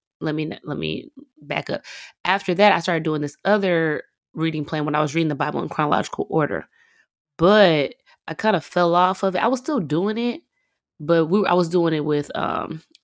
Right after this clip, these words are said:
my old podcast. So now I'm like, "Well, you know what? I kinda still wanna do the chronological thing, but Imma start in the Gospels."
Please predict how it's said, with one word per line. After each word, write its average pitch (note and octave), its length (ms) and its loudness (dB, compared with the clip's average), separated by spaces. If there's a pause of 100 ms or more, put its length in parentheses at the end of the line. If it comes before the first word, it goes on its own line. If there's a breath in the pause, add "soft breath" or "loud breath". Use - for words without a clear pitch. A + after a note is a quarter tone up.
(120)
my D3 140 -2
old D#3 240 0
podcast. F3 540 -2 (360 loud breath)
So D#3+ 560 2
now F#3 640 2
I'm E3+ 160 -2
like, E3 220 -4
"Well, E3+ 140 -4
you F3+ 120 -8
know C#4+ 160 -6
what? C#4 380 -4
I - 100 -2
kinda D#4+ 220 -2
still G#3 220 -2
wanna F#3+ 140 0
do F3+ 100 2
the E3 80 0
chronological E3+ 520 -2
thing, F3+ 280 -2
but D#3+ 100 2
Imma F#3 160 0
start D3+ 200 -6
in C3+ 60 -8
the C#3 80 -8
Gospels." D3 540 -6